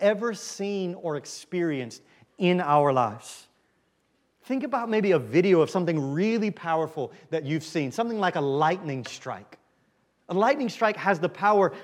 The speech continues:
to throw a grown man across a field. Or think about a video of a tsunami, a wall of water that can swallow a massive brick building.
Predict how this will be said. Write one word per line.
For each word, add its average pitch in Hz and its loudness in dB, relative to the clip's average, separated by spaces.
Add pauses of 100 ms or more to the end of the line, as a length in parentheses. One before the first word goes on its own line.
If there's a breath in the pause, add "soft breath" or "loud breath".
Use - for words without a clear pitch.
to 196 4
throw 233 4
a 208 0
grown 190 -2
man 180 -2 (100)
across 185 4
a - -4
field. 135 -4 (840)
Or 208 -2
think 254 -2
about 226 6 (180 loud breath)
a 196 -2
video 220 4
of 175 4
a 170 2
tsunami, 156 -2 (600)
a 190 2
wall 226 8
of 175 2
water 190 4
that 190 0
can 175 -2
swallow 202 2 (160 loud breath)
a 196 2
massive 185 0
brick 175 2
building. 127 2